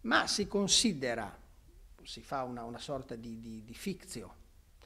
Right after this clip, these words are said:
eh, si considera che sul tavolo della successione vi sia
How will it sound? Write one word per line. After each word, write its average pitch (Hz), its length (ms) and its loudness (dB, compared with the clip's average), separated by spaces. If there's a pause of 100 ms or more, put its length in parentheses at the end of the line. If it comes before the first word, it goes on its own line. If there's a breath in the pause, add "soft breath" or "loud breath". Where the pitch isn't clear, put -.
(680 soft breath)
eh, 90 380 -14
si - 200 -6
considera 147 680 -2
che 127 200 -8
sul 139 320 -6
tavolo 123 440 4
della 131 240 -4
successione 131 880 -4 (180)
vi 147 140 -6
sia 120 420 -2